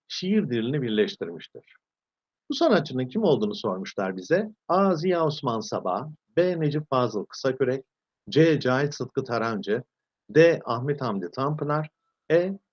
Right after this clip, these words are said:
Ahmet Muhip Dıranas seçenekleri arasında bir seçim yapacağız. Seçimimizi parçada verilen zaman, rüya, bilinçaltı gibi kavramları çok kullanması bakımından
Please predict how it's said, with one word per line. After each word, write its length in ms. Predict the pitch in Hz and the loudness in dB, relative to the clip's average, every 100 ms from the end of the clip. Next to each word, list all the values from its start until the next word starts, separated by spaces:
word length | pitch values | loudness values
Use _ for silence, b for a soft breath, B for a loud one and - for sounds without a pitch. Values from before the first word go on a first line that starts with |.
| _ _ - | _ _ -2
Ahmet 420 | 135 165 214 175 | 0 0 -2 -2
Muhip 300 | 156 165 127 | -4 -2 0
Dıranas 400 | 127 175 147 - | 0 2 -2 -2
seçenekleri 600 | 104 101 101 98 101 95 | -6 -4 -6 -4 -4 -2
arasında 340 | 92 - 95 | -4 -8 -10
bir 60 | 95 | -8
seçim 380 | - 92 95 92 | -8 -10 -10 -10
yapacağız. 540 | 87 92 127 190 196 _ _ _ _ _ | -10 -2 -2 -2 -8 _ _ _ _ _
Seçimimizi 800 | - 254 269 311 226 139 101 117 156 _ | 2 2 2 0 2 0 0 -4 -4 _
parçada 500 | - 170 165 208 294 | -2 -2 0 0 2
verilen 480 | 277 135 98 92 104 - _ _ | 2 2 0 -4 -8 -14 _ _
zaman, 560 | 107 127 190 233 160 156 _ _ _ _ 101 | -4 0 0 0 -2 -8 _ _ _ _ -2
rüya, 520 | 143 170 151 143 151 _ _ _ _ - | 2 2 2 -2 -12 _ _ _ _ -4
bilinçaltı 600 | 151 277 262 185 147 131 | 0 0 0 0 0 -4
gibi 240 | 117 104 | -6 -8
kavramları 760 | - 139 151 156 147 123 110 156 _ _ _ | -6 -2 0 0 0 0 -2 -4 _ _ _
çok 260 | - 262 - | -4 -4 0
kullanması 600 | 202 160 127 107 104 95 | 2 2 2 -2 -6 -6
bakımından 680 | 90 92 80 78 107 151 | -6 -8 -10 -6 -6 -6